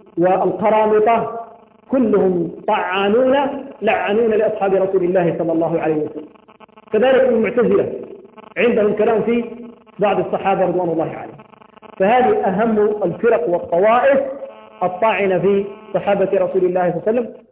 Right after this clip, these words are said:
لعلنا نضع أو نسلط الضوء والمجهر حول أهم الفرق من هؤلاء وأكثرهم شيوعًا وانتشارا في المعمورة،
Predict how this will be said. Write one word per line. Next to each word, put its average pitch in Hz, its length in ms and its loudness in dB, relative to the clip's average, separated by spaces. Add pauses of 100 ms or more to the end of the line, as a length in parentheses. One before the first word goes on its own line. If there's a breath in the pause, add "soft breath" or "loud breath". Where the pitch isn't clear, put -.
لعلنا 208 720 0 (1160)
نضع 196 380 0 (500)
أو 170 80 -4
نسلط 196 520 0
الضوء 214 360 0 (960)
والمجهر 190 1500 0
حول 190 300 2 (800)
أهم 190 200 0
الفرق 220 680 0 (920)
من 180 160 -2
هؤلاء 208 640 0 (380)
وأكثرهم 208 680 -2 (540)
شيوعًا 233 760 0
وانتشارا 180 640 -2
في 185 260 -2 (1000)
المعمورة، 196 800 0